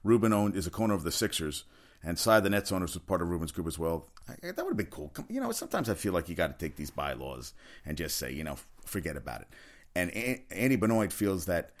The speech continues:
Des Bryant turning down a three-year, twenty-one million dollar deal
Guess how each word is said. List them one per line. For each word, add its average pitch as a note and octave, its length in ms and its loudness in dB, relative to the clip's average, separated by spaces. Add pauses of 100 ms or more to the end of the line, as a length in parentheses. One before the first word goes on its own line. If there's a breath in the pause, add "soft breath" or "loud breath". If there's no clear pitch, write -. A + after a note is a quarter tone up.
(440 soft breath)
Des A2+ 200 4
Bryant G2+ 320 2
turning G2+ 220 0
down F2 140 2
a E2 60 0
three-year, G#2+ 340 2
twenty-one G2+ 480 0
million F2 260 0
dollar D#2+ 300 0
deal E2 460 -2